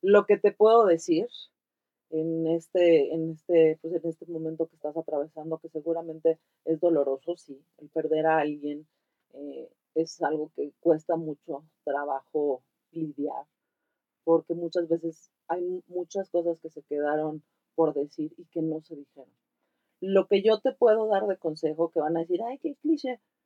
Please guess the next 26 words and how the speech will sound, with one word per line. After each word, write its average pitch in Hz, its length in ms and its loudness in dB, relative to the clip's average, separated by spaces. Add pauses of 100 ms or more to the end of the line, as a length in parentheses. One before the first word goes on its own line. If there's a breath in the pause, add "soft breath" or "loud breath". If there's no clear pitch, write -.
(140)
de 180 100 -2
verdad, 214 400 2 (720)
ponte 220 580 4
a 165 60 -4
hacer 185 440 -2
ejercicio. 175 680 -10 (560)
O 175 140 -2
sea, 190 340 0
yo 185 120 -4
sé 208 100 -4
que 190 160 -2
no 208 420 4
tienes 202 280 -2
ganas 185 240 -2
de 170 60 2
hacer 165 180 0
ejercicio, 156 540 -8
pero 170 200 0
necesitas 175 640 -4 (300)
esa 175 420 -2 (120)
serotonina. 160 640 -8 (840)
Dale 202 840 4
un 190 180 -14
abrazo 185 640 -6
a - 240 -10
alguien, 180 460 -14